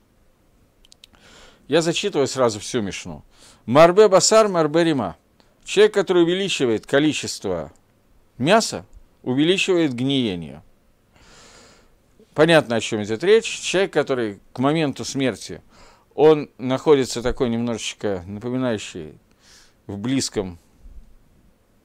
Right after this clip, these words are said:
видении гипопотама, то этот человек к тому моменту, когда он умирает и попадает в могилу, его тело для того, чтобы перегнить, и вся физическая часть должна уйти, то это тело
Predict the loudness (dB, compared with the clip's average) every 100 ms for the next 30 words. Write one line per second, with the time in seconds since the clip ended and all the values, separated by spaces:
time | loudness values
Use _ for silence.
0 | _ -10 -6 -4 -4 -4 -6 -10 -4 -2
1 | 2 2 2 -8 _ _ _ -20 -20 -20
2 | -2 4 6 4 0 2 0 0 -2 0
3 | -2 -2 -4 -6 -4 -2 2 0 0 0
4 | 2 2 0 -4 -2 2 2 2 0 -4
5 | -2 -2 -2 -6 _ _ -20 -20 -20 -20
6 | _ -2 2 2 4 4 4 0 -4 -8
7 | -2 -2 0 0 0 0 -2 -2 0 -2
8 | -4 -4 -6 -16 _ _ _ _ _ -4
9 | -2 -4 _ _ -10 2 2 2 -4 -8
10 | -6 -4 -4 -6 -6 -6 -4 -4 -4 -4
11 | -6 -4 -2 -2 -2 -6 -10 _ _ -20
12 | _ _ _ 4 6 6 0 2 2 2
13 | -2